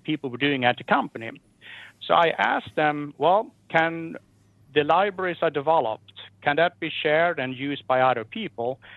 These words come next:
And there was absolutely no interest. And I got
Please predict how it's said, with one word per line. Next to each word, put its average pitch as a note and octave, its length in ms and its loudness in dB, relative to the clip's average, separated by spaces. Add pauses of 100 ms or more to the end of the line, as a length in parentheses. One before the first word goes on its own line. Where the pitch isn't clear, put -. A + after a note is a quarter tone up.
(180)
And D3 100 0
there D3 80 2
was - 80 -2
absolutely E3 360 0
no D#3 260 0
interest. B2 600 -4 (960)
And D#3+ 400 2 (280)
I D#3+ 100 4
got A#3+ 240 0